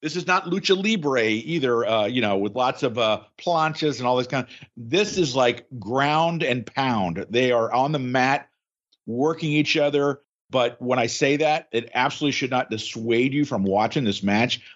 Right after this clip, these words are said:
This match is as snug and stiff as a, uh, quote unquote pro wrestling match as you'll ever see, because these guys, you know, like, Hashimoto at one point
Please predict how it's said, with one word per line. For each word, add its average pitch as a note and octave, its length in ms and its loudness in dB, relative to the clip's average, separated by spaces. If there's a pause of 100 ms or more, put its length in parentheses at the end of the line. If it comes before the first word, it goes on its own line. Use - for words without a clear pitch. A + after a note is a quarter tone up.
(140)
This B2 240 -2
match A#2 340 2
is G2+ 200 0
as F2+ 160 0
snug C3 640 0
and G2 180 0
stiff A#2+ 540 -2 (440)
as G#2 240 0
a, G2 220 2
uh, D#2+ 280 -2 (440)
quote C#3 240 0
unquote A2+ 400 -2
pro G3+ 400 0
wrestling A2 460 0
match F#2+ 280 0
as G2 140 -6
you'll G2+ 180 0
ever A2+ 240 0
see, C#3+ 540 -2 (300)
because A2+ 300 0
these D#3 180 0
guys, B2+ 280 0
you C#3+ 80 0
know, A2 120 2
like, G2+ 160 2
Hashimoto B2+ 720 0
at F2 80 -10
one B2 180 -6
point F#2+ 320 -6